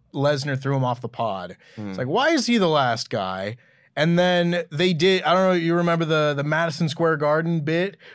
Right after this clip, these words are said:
Speaker 1: where it was like, "Is, is Cody gonna show up at Madison Square Garden to face
Speaker 2: Mm.
Speaker 1: Brock?" Like,
Speaker 2: Mm.
Speaker 1: Brock Lesnar has an unscheduled opponent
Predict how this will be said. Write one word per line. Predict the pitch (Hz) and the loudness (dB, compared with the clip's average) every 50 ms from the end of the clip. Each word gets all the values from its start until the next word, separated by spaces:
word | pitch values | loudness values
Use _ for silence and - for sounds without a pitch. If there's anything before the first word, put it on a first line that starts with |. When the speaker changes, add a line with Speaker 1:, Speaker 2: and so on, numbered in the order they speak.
| - - | -10 -6
Speaker 1:
where | 143 156 156 156 151 147 | -2 0 0 0 0 0
it | 147 | -2
was | 147 135 135 | -2 -2 -2
like, | 139 123 113 - - - _ _ - | -2 -4 -4 -6 -14 -20 _ _ -20
"Is, | - - - - | -20 -20 -18 -14
is | - - - | -10 -10 -10
Cody | - - - 120 107 110 143 151 | -8 -10 -10 -10 -8 -6 -6 -4
gonna | 131 131 117 110 120 | -4 -6 -6 -8 -8
show | - - 127 113 107 104 | -8 -6 -8 -8 -8 -8
up | 110 127 135 143 | -8 -8 -8 -8
at | 143 | -8
Madison | 123 117 113 101 - 135 120 | -8 -8 -8 -8 -8 -10 -10
Square | - - 120 110 | -8 -8 -8 -8
Garden | 110 104 110 131 160 | -6 -6 -4 -2 -2
to | 175 | -2
face | 143 - 120 107 104 104 | -2 -2 -4 -4 -4 -4
Speaker 2:
Mm. | 98 | -6
Speaker 1:
Brock?" | 95 87 90 123 160 196 220 - - | -6 -4 -2 -2 0 -2 -4 -6 -6
Like, | 131 113 | -6 -4
Speaker 2:
Mm. | 110 107 104 | -4 -2 0
Speaker 1:
Brock | 151 143 160 165 165 | 0 0 0 0 0
Lesnar | 160 156 160 151 170 180 151 | -2 -2 -2 0 0 -2 0
has | 131 147 135 | 0 -2 -2
an | 131 135 127 - - - | -2 -4 -6 -8 -4 0
unscheduled | 156 170 185 190 196 196 196 185 - - - - - - - - 190 175 170 160 135 165 165 160 160 147 | 2 2 2 2 0 -2 -4 -6 -8 -16 -16 -10 -8 -6 -4 -2 0 0 0 0 0 0 0 0 0 -2
opponent | 165 165 135 139 151 151 160 165 151 139 120 110 98 - | -4 -6 -4 0 2 2 2 4 2 0 0 -2 -6 -10